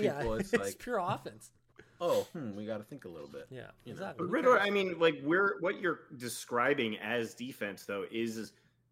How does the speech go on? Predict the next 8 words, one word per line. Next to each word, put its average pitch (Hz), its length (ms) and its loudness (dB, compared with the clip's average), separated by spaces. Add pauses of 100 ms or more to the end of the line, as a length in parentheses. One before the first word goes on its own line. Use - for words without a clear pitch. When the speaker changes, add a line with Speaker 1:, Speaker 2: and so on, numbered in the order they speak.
(140)
Speaker 3:
is 143 200 4
offense - 500 2
because 113 340 -4
he 135 140 -4
also, 135 500 2
like, 107 360 2
Speaker 1:
He - 140 -20
retaliates. 117 360 -10